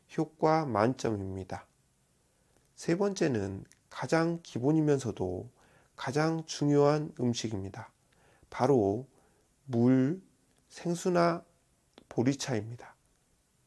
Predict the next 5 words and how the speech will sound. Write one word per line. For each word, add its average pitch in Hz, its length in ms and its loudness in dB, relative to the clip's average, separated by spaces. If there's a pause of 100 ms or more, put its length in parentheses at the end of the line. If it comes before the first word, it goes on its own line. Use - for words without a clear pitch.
(560)
매실청을 151 760 0
그냥 123 520 2
진하게 143 540 2
마시는 117 440 0
것보다는 120 960 -2